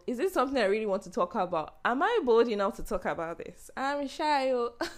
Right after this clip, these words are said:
That was what was going through my mind. But, um, one thing I got reminded about is the fact that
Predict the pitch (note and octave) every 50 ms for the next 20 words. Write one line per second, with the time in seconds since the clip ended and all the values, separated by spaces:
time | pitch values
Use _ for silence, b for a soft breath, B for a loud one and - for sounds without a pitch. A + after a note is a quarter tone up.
0 | - - G4 B B B B B - F#4 G4 F4 D4+ C#4 C4+ B3+ A#3+ G#3 A#3 C4
1 | C#4 C4 A#3 B3 A3+ G#3 G3+ G3+ G3+ G#3+ G#3+ G#3 F#3+ E3+ F3+ F#3 F3 G3 G3+ F#3
2 | F#3 - - - B B B B B B B B B B B B B B - -
3 | - - G#3 G3+ G3 - G3+ A3 C#4 E4 - - B3 A3+ F#3+ E3+ E3 E3+ F#3+ F#3
4 | E3+ E3 E3+ E3 E3 E3+ F3 E3+ D#3 D3+ D3+ D#3 D#3 D3+ D3+ D#3 D#3 D#3 - -
5 | - F3 F3 D#3+ F3 E3+ - - G3+ F3+ F#3+ F#3+ - - - D3 C#3+ - - -
6 | - - -